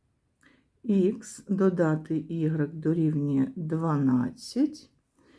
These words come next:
І нуль цілих п'ять десятих ікс додати ігрек дорівнює вісім. Помножимо перше рівняння на мінус один і розв'яжемо систему методом додавання.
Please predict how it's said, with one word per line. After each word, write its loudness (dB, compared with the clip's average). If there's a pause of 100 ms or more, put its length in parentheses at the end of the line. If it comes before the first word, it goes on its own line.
(280)
І 0
нуль 0
цілих -2
п'ять 2
десятих -6
ікс -2
додати -4
ігрек 2
дорівнює 2
вісім. -14 (960)
Помножимо 4
перше -4
рівняння 2
на 6
мінус 4
один -4 (200)
і -6
розв'яжемо -2
систему -6
методом 2
додавання. -2